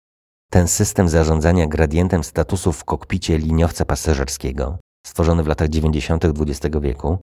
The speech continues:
odpowiada za gwałtowny spadek liczby katastrof lotniczych. W typowym przypadku do katastrofy dochodzi w wyniku zaburzenia przepływu informacji między drugim pilotem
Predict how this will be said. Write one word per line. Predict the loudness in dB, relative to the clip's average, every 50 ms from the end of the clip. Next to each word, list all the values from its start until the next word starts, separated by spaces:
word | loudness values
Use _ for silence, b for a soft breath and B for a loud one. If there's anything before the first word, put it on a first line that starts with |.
| _ _ _ _ _ _
odpowiada | 2 2 4 2 2 4 4 4 4 4 2 2
za | 0 -2
gwałtowny | -2 0 0 0 0 2 0 0 0 0 0 -2
spadek | -2 -2 -2 -2 -2 -2 -4 -2
liczby | -2 0 0 0 -2 0 0 -2
katastrof | 0 0 -2 -2 0 0 0 -2 -2 -4 -4 -4 -2 -2
lotniczych. | -4 -4 -2 -2 -4 -4 -4 -4 -8 -10 -12 -16 -20 _ _ _ _ _ _ _ _ -20
W | -16 -2
typowym | -2 0 4 4 4 4 4 4 2
przypadku | 2 0 0 2 2 0 0 -2 -4 -2 -2 -2 -4 -6 -6 -2
do | -2 -2 0
katastrofy | 0 -2 -2 -2 -4 -2 0 0 2 2 2 2
dochodzi | 2 2 2 4 2 2 2 0 0
w | 0 0
wyniku | 0 2 2 0 0 -2 -2
zaburzenia | -2 2 2 2 2 4 2 2 4 4 4 4 4 4 2 0
przepływu | 0 -2 -4 -4 -2 0 0 0 0 0 -2
informacji | -2 -2 -2 -2 0 0 2 0 0 -2 -2 0
między | 0 0 0 0 0
drugim | 2 2 2 2 2 0
pilotem | 0 0 -2 -2 -2 -2 -2 -2 -2 -4 -4